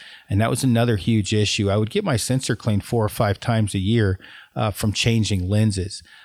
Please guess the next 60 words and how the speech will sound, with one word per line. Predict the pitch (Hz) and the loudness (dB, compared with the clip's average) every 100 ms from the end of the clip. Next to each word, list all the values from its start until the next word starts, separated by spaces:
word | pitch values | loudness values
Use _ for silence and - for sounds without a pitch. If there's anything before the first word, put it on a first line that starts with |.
| - | -4
You | 139 | -2
know, | 131 | 0
some | - 165 | 0 2
of | |
that | 151 | 4
may | 143 | 4
be | 127 | 4
my | 127 120 | 4 2
fault. | - 147 139 123 | 2 2 4 2
I | |
could | 113 117 | 0 -2
have | |
taken | - 120 107 | 0 -2 0
better | 104 101 92 | 0 -2 -4
care, | - 139 131 131 120 - - - - | -2 0 2 2 0 -4 -20 -12 -2
but | 120 110 | 0 0
it's | 127 120 | 0 -2
still | - 151 127 | 2 2 2
me | 120 127 123 | 2 2 2
and | 113 | 0
how | 110 113 110 | 0 0 0
I'm, | 107 104 98 - - - | 0 0 -4 -8 -18 -12
you | 120 | -4
know, | 110 104 | -2 0
running | 101 107 107 | 0 0 0
my | 101 92 | 0 -2
cameras | - 110 104 98 | -2 0 0 0
in | 101 | 0
the | 92 | -2
field. | - 131 110 104 | 0 2 2 2
And | 95 92 | 0 -2
so, | - 104 95 92 - - - _ | 0 2 2 -2 -10 -20 -20 _
<clears throat> | _ _ - - - | _ _ -4 -2 0
you | 127 | 0
know, | 107 95 160 | 2 0 -4
if | - 110 | -6 -2
I'm | 104 | 2
not | 110 104 | 2 0
having | 110 104 | 0 2
that | 101 95 | 0 0
issue | 98 - | -2 -2
with | 95 - | -4 -2
other | 117 101 | -2 0
cameras, | 92 - 123 95 95 92 | -2 -2 0 0 0 -2
you | 98 | -2
know, | 95 | -2
and | 98 | 0
I'm | 92 | 0
having | 101 95 | 0 -2
it | |
with | 92 | -4
a | 90 | -4
Sony, | - 107 104 | -2 0 2
that | 110 | 0
was | 107 | 0
also | 104 110 | 0 -2
kind | - 104 | -2 -2
of | 95 | -2
a | |
downfall. | 92 98 98 - - | 0 0 0 -4 -8